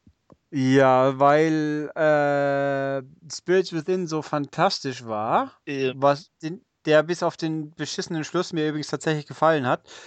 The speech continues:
Speaker 1: Und weil Advent Children fand ich so scheiße, dass ich den nicht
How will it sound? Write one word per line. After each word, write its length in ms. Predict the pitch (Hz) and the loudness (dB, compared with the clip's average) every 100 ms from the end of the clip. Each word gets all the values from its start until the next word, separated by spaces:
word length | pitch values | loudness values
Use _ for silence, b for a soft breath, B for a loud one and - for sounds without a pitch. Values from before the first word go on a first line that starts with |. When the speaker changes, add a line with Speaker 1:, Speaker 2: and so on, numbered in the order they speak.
| B B | B B
Speaker 1:
Und 400 | - 147 151 147 | -4 0 0 0
weil 320 | 147 147 151 | 4 4 4
Advent 320 | 156 139 160 160 | 0 -4 -6 -2
Children 580 | 185 185 156 170 175 | -2 0 0 -2 -6
fand 280 | 165 160 156 | -4 -2 -2
ich 120 | 151 | -4
so 180 | - 165 | -10 -10
scheiße, 480 | 151 143 151 - 143 | -6 -2 -2 -2 -4
dass 200 | 143 131 | -4 -8
ich 100 | 151 | -12
den 140 | - 139 | -10 -6
nicht 140 | 143 | -6